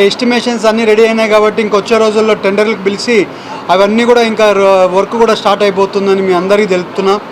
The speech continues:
అలాగే అక్కడ ఉండే భోజనాల, భోజనాలు అంటే ఆ డైనింగ్ హాల్స్ ఇవన్నీ కూడా చాలా పాతబడి ఉన్నాయి,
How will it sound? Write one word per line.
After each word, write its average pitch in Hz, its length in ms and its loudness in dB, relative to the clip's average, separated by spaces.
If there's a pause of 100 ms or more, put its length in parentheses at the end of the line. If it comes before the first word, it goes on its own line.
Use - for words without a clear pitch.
అలాగే 233 300 4 (560)
అక్కడ 208 240 0
ఉండే 233 160 2 (160)
భోజనాల, 240 460 4 (540)
భోజనాలు 233 440 2 (100)
అంటే 208 180 2 (140)
ఆ 190 40 2 (160)
డైనింగ్ 233 400 2
హాల్స్ 208 300 0 (500)
ఇవన్నీ 233 320 0
కూడా 262 120 4 (120)
చాలా 220 200 4 (100)
పాతబడి 214 500 2
ఉన్నాయి, 226 200 -2